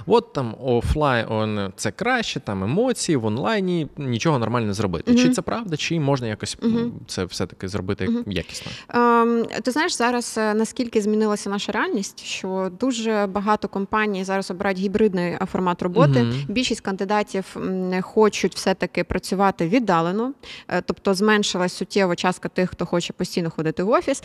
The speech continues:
Speaker 2: І, звісно, це впливає на H R-процеси, зокрема на адаптацію. Адаптація зараз, е, вона більше стає віддаленою, автоматизованою, і це не означає, що вона менш ефективна, абсолютно ні. Це означає, що нам,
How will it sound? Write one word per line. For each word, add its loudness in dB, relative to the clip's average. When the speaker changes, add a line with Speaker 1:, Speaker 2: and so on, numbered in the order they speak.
Speaker 2:
І, -2
звісно, 0
це -2
впливає 0
на 2
H 0
R-процеси, -2
зокрема 0
на -2
адаптацію. -2
Адаптація 0
зараз, 0
е, 2
вона 4
більше 2
стає 2
віддаленою, 6
автоматизованою, 2
і 4
це 2
не 6
означає, 2
що -2
вона 0
менш 0
ефективна, -4
абсолютно 2
ні. 2
Це 2
означає, 0
що -2
нам, 4